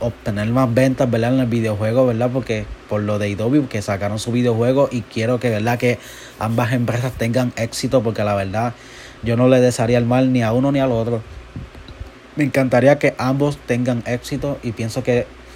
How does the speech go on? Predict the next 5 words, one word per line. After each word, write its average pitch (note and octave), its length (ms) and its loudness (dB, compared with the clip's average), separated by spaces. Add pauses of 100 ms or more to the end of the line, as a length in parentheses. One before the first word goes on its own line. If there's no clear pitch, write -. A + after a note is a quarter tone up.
(320)
si - 180 -6
W A#2 260 2
W C3 380 4
E D3+ 80 -4 (1120)
quiere B2 340 4